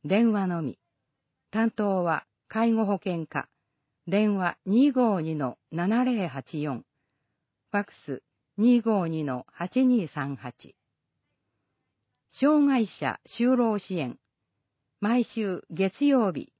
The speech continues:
火曜日、木曜日、午前十時から正午と午後一時から三時。予約制、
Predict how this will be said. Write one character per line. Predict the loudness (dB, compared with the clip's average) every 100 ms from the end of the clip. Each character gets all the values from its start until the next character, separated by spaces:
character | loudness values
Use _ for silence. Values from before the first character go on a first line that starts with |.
| _
火 | -4
曜 | 0 2 0 -2
日、 | -6 -12 -8
木 | -8 -4 0
曜 | 0 0 -4
日、 | -10 _ _ _ _ _ _
午 | 0
前 | 2 2 2
十 | 2 0
時 | 0
か | -2 -2
ら | -4
正 | -2 -2 -2
午 | -6 -16 _
と | -8 -8 -8 _ _ -4
午 | 0 2
後 | 0 -2
一 | -6 -2 -2
時 | -2
か | -4
ら | -8 -8
三 | -6 -4 -6
時。 | -8 -18 _ _ _ _ _ _ _
予 | 0
約 | 2 0 -4 -8
制、 | -4 -4 -6